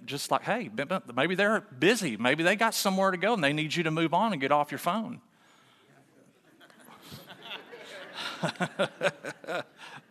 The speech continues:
Judge not. <laughs> Amen. You know, the best way to judge somebody is by the Word of God.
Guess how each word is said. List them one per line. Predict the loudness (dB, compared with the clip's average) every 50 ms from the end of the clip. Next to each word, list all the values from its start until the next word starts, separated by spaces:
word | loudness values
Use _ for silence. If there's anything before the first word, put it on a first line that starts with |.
| _ _ _ _ -20 -20 -20 -12 -2
Judge | 2 2 2 4 4
not. | 4 4 6 6 4 2 -2 -6 -10 -12 -6 2 2
<laughs> | 2 4 4 4 2 4 2 2 2 2 0 -2 -4 -6 -10 -14 -14 -14 -14 -16 -16 -18 -20 -20 -20 _ -20 -20 -20 -20 -20 -20 -20 _ _ _ _ -20 _ _ _ _ _ _ _ -20 -20 -20 -20 -20 -20 -20 -20 -20 -20 _ _ _ _ _ _ _ _ _ _ _ _ _ -12
Amen. | -10 -8 -6 -4 -4 -4 -4 -4 -6 -10 -14 -18 -20 -20 _ _ _ _ _ _ _ _ _ _ _ _ _ _ _ _ _ _ _ _ _ _ _ _ _ _ -2
You | 2
know, | 2 2
the | 2 4
best | 4 4 2 4 4
way | 2 2 2
to | 0 -2
judge | -2 0 0 0 0 -2 -2
somebody | -2 -2 -2 0 0 0 0 -2 -4
is | -6 -6
by | -4 -4 -4 -4
the | -4
Word | -6 -6 -6 -6
of | -8
God. | -8 -8 -8 -8 -10